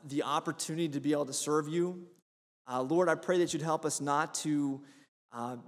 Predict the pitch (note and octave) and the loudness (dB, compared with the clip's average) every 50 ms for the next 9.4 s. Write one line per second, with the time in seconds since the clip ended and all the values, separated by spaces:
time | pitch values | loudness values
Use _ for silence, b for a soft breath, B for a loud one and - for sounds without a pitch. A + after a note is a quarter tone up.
0 | D#3 B2+ D#3 E3 E3+ D3 - - C#3 C3 C#3+ C#3+ - C3 A#2 - - B2+ B2+ - | -10 -6 -4 0 0 0 2 2 2 0 0 -2 -4 -6 -6 -4 -6 -8 -10 -8
1 | - F3 F3+ F3+ F3 - - C3 C3 D#3+ F3 F#3 E3+ D#3 C3+ - D#3 D#3 D3+ D#3+ | -6 -4 -4 -4 -6 -10 -12 -2 0 0 0 0 -2 -4 -2 0 0 0 0 -2
2 | - - D3+ D3 C#3+ C#3 C3 - - E3 D#3+ - - - D3+ C#3+ C#3 C3+ - - | -6 -4 0 0 0 0 -2 -2 -4 -4 -4 -4 -6 -2 -2 0 0 0 -2 0
3 | D3+ C#3+ C3 C3+ C3+ C#3+ C#3 C#3+ D3+ D#3+ E3 D#3 - D#3+ E3 E3 E3 F3 D#3+ - | 0 0 0 -2 -4 -8 -8 -4 -2 0 0 0 0 -2 -4 -6 -4 -4 -4 -4
4 | E3+ - - D3+ D#3 E3+ F3+ G3 G3 F#3 D3 D#3 E3 D3 D3 D#3 D#3 D3+ E3+ D3+ | -4 -4 -2 0 0 2 2 0 0 -2 -2 -4 -4 -2 0 0 0 0 -4 -6
5 | D3+ - - - - C3+ C#3+ D3+ D3+ D#3 D3 - - - F3 E3+ F3 E3 F3+ F#3 | -4 -2 -2 -2 0 2 2 2 2 -2 -6 -8 -10 -8 -6 -6 -4 -4 -4 -4
6 | F#3 F3+ E3 - - C#3+ C3+ C3 B2 B2 C#3 C#3 C#3 D3+ D#3+ E3+ F3+ F3+ - - | -2 -4 -4 -6 -8 -10 -12 -12 -6 -4 -2 -2 0 -2 -2 -4 -4 -6 -8 -10
7 | B B B B _ _ _ _ _ _ _ _ _ _ _ - D#3+ C#3 - - | B B B B _ _ _ _ _ _ _ _ _ _ _ -10 -8 -6 -6 -2
8 | F3+ F#3+ G3 G3 G3 G3 F#3+ F3 E3 F#3 F#3+ F3 D3+ C#3 F3 E3+ E3 - - C#3+ | 0 0 0 2 0 0 0 0 -2 -2 -2 -2 0 0 0 0 0 -2 -2 -2
9 | C3+ C3+ C3+ C3+ C3+ - - | 0 0 0 -2 -4 -6 -8